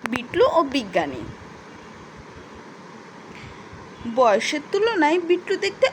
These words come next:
অনেক বড়, সবাই তাকে দেখে ভয় পায়। সে সবার সাথে খেলতে চায়, কিন্তু কেউ খেলায় নেয় না। একদিন সে রাস্তার পাশে বসে মন খারাপ করে বসেছিল। ওই সময় সেখান দিয়ে এক বিজ্ঞানী যাচ্ছিল।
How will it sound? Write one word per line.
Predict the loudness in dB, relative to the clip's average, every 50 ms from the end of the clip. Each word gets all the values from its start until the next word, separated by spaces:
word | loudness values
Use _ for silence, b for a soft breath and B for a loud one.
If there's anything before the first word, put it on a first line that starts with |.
| -2
অনেক | -2 0 2 4 4 6 4 4 2 2 -2 -4 -6 -6 -4
বড়, | -2 -2 -2 -2 -2 -4 -6 -6 -10 -16 -20 -20 -20 -16 -12 -8
সবাই | -4 2 4 4 4 6 4 2 2 2
তাকে | 0 2 4 4 4
দেখে | 4 2 -2 -2 -4 -6
ভয় | -6 -6 -4 -2 -2 -2 -2 -4 -6
পায়। | -8 -8 -8 -10 B B B B B B -12 -8
সে | -6 -4 -4
সবার | -4 -4 -4 -4 -4 -2 0 2 4 4 4 4
সাথে | 2 2 0 -2 -2 -2 -6 -10 -6 -2
খেলতে | -2 0 0 0 -2 -2 -2 -2 -4
চায়, | -4 -6 -6 -6 -6 -8 -8
কিন্তু | -4 0 0 0 0 -4 -2 2
কেউ | 2 4 4 2 0 -2
খেলায় | -4 -2 0 2 2 2 2 0
নেয় | -2 -4 -4 -4 -4
না। | -4 -4 -4 -4 -6 -10 -16 -20 -20 -20 B B B B B -6 -2
একদিন | 0 0 0 -2 -4 -4 -2 -2 -2
সে | 0 2 2 4
রাস্তার | 4 2 2 0 -4 -6 -6 -6 -4 -4
পাশে | -6 -4 -4 -6 -6
বসে | -4 -4 -4 -4 -4 -2
মন | 0 0 0 0 0 -2 -4
খারাপ | -6 -6 -2 0 0 0 -2 -2 -4
করে | -2 -2 -2
বসেছিল। | -2 -4 -4 -6 -6 -10 -10 -10 -8 -8 -6 -4 -4 -6 -6 -8 -10 B B B B B B B -20 -20 -20 -20 -20 -20 -20 -20 -10 -4 0
ওই | 0 0 0 0
সময় | -2 0 0 0 0 0 -2 -2
সেখান | -2 -2 -4 -4 -4 -4 -4 -4
দিয়ে | -2 0 0 0
এক | 0 -2 -4
বিজ্ঞানী | -6 -8 -6 -2 -2 0 0 0 -4 -4 -2
যাচ্ছিল। | -2 -2 -2 -4 -8 -12 -8 -6 -6 -6